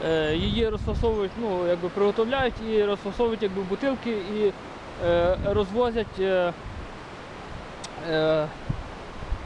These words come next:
ну, по, по, по інших, якби, е, те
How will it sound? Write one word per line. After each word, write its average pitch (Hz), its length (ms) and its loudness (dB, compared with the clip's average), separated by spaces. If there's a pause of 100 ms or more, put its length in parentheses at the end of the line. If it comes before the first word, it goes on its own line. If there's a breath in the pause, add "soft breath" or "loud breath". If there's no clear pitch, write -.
(480)
ну, 254 260 2
по, 202 480 2 (100)
по, 208 520 4 (480)
по 214 100 6
інших, 233 340 0 (100)
якби, 202 300 0
е, 196 280 2 (680)
те 190 80 -6